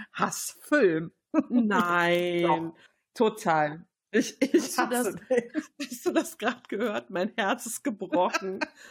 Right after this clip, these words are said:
Speaker 2: Oh.
Speaker 1: Es tut mir leid, ich hasse den Film einfach. Ich finde alles scheiße an dem. Und der, der Titelsong, der toppt einfach alles. Aber
Speaker 2: <laughs>
Speaker 1: ich hab ja noch,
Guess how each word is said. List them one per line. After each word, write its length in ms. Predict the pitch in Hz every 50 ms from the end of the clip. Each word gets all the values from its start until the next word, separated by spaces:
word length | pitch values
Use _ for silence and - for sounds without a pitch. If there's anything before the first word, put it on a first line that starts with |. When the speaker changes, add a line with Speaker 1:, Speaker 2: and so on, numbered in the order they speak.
| - - 240 254 -
Speaker 2:
Oh. 960 | 240 233 226 214 214 208 196 196 185 185 180 180 175 170 175 180 175 185 190 -
Speaker 1:
Es 220 | - 214 214 -
tut 140 | 381 370 339 349
mir 140 | 349 339 320
leid, 240 | 302 277 262 262 254
ich 160 | 294 302 294
hasse 320 | 285 285 285 285 285 302 262
den 200 | 220 208 220 247
Film 300 | - - 247 220 220 208
einfach. 180 | 185 330 - 240
Ich 100 | 254 269
finde 180 | 311 320 359 - -
alles 480 | 254 254 269 294 311 330 311 370 -
scheiße 360 | - 240 220 240 262 - 208 170
an 80 | 165 170
dem. 360 | 170 160 208 262 311 302 240
Und 180 | - 214 220 208
der, 140 | 233 240 240 - - _ _ -
der 180 | 175 196 208 214
Titelsong, 580 | - 302 311 - 269 240 - - 196 196 208 185
der 140 | 196 185 190
toppt 280 | - 202 - - - -
einfach 360 | 185 180 175 - 165 - - _ -
alles. 540 | - 151 147 143 - - 240 - - - - - 330 - - - - 370 359 359
Aber 320 | 320 - - 220 285 370 453 427 466 - -
Speaker 2:
<laughs> 240 | - 392 370 - -
Speaker 1:
ich 140 | 190 - -
hab 140 | 208 - -
ja 80 | 175
noch, 240 | 180 196 208 208